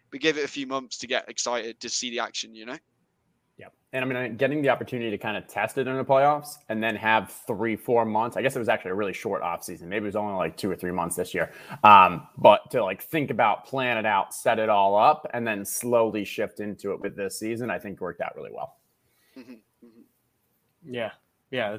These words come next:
Speaker 3: definitely. It just, li-, like you said, it has been seamless, and it's just a part of the, the product now. So,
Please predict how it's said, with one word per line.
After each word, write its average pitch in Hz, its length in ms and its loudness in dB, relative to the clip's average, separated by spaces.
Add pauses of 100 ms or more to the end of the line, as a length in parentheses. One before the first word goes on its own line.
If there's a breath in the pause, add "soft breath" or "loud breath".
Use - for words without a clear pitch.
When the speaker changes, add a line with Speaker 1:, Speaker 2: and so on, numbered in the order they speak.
Speaker 3:
definitely. 131 560 -2
It - 20 -8
just, - 380 -6
li-, 151 160 4
like 160 160 8
you 156 80 2
said, 151 360 10
it 123 220 -8 (380)
has 131 160 -6
been 131 180 -6
seamless, 139 640 -2
and 113 500 -8 (640)
it's - 160 -12
just - 420 -12 (200)
a - 20 -18
part 117 300 0
of 110 100 -8
the, 120 420 -4
the 120 100 -6
product 120 420 -2
now. - 300 -14 (200)
So, - 380 -10